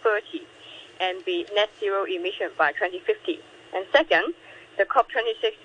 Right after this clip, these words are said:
must address urgent issues such as scaling up mitigation efforts, delivering on climate finance, and see increased efforts around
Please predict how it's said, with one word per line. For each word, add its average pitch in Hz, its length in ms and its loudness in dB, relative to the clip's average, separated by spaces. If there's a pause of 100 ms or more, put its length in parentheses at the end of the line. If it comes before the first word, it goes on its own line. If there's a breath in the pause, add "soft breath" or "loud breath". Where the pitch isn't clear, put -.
(120)
must 185 180 0 (140)
address 190 380 2 (180)
urgent 190 460 0
issues 170 500 -4
such 170 220 -2
as 165 140 -2 (100)
scaling 180 340 2
up 180 200 2
mitigation 180 580 -2
efforts, 180 460 0 (420 loud breath)
delivering 190 720 0
on 165 320 -4
climate 185 460 2
finance, 165 460 -2 (380 loud breath)
and 190 140 -4 (100)
see 214 240 2
increased 202 380 0 (220)
efforts 202 320 0 (100)
around 175 360 0